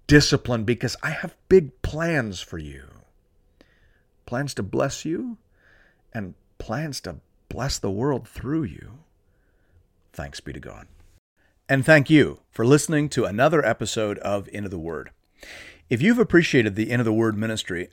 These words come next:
I'd like to personally invite you to pay it forward by supporting a mission project that is very close to my heart. The Letha Daycare Outreach Project is a church-based educational program designed to teach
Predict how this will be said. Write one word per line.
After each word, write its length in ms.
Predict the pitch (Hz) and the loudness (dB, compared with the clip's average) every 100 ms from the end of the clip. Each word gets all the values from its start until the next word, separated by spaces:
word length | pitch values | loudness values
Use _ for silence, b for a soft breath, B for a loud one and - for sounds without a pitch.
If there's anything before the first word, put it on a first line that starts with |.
| - | -4
I'd 160 | 180 | 0
like 160 | 214 208 | 0 -2
to 80 | 131 | -4
personally 540 | - 156 - 151 131 | -2 -2 -2 -4 -4
invite 440 | 104 98 104 117 110 | -4 -2 2 0 0
you 360 | 95 85 87 - | -8 -10 -12 -10
to 120 | 117 | -8
pay 220 | - 175 | -2 0
it 140 | 170 - | 0 -2
forward 580 | - 196 190 90 73 - b b b b | 0 0 0 -4 -10 -18 b b b b
by 140 | 135 | 2
supporting 500 | 139 151 - 196 208 | 4 2 2 4 4
a 40 | 139 | 2
mission 380 | 120 139 - 113 | 0 -2 -2 -6
project 520 | - 90 85 87 87 | -4 -6 -6 -10 -8
that 120 | 104 | -8
is 120 | 95 | -8
very 240 | 95 113 117 | -2 -2 -2
close 260 | - 104 | -4 -6
to 80 | - | -6
my 160 | 90 80 | -8 -8
heart. 340 | 80 80 58 _ _ _ b b b b | -8 -10 -10 _ _ _ b b b b
The 100 | 113 | -2
Letha 400 | 113 139 160 156 | 2 2 2 0
Daycare 640 | 107 113 117 - 120 113 - | 2 2 2 0 0 0 0
Outreach 520 | 107 113 101 110 - | -2 -2 -2 -4 -6
Project 540 | - 101 87 95 95 - - | -4 -2 -2 -6 -10 -12 -10
is 140 | 98 | -8
a 60 | 110 | -8
church-based 800 | - 160 170 - 120 123 - - _ | -4 -2 -2 0 0 0 -4 -12 _
educational 680 | 113 135 151 - 143 - 139 | 2 2 2 0 0 0 -4
program 640 | - 113 101 98 95 104 107 _ | 0 0 0 -2 -4 -6 -12 _
designed 440 | 110 98 113 117 | -10 -4 -2 -2
to 80 | 104 | -4
teach 340 | - 117 107 | -4 -4 -4